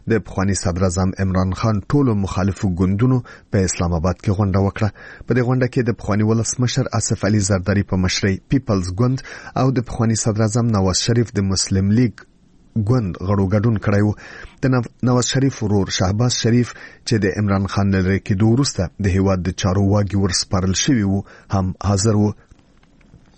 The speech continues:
شهباز شریف له زرداری او نورو سیاستوالو سره په ګډه خبري غونډه کې وویل چې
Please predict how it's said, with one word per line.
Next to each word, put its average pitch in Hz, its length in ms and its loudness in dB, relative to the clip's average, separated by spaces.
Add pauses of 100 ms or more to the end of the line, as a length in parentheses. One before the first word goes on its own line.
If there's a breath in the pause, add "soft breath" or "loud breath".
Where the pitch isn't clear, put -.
(340 loud breath)
شهباز 123 380 0
شریف 127 360 0
له 123 80 2
زرداری 113 460 2 (140)
او 110 80 0
نورو 117 240 2
سیاستوالو 95 680 -2
سره 92 240 0 (360 loud breath)
په 110 80 0
ګډه 110 300 0
خبري 104 220 2
غونډه 95 320 0
کې 131 80 0
وویل 135 320 2
چې 143 80 0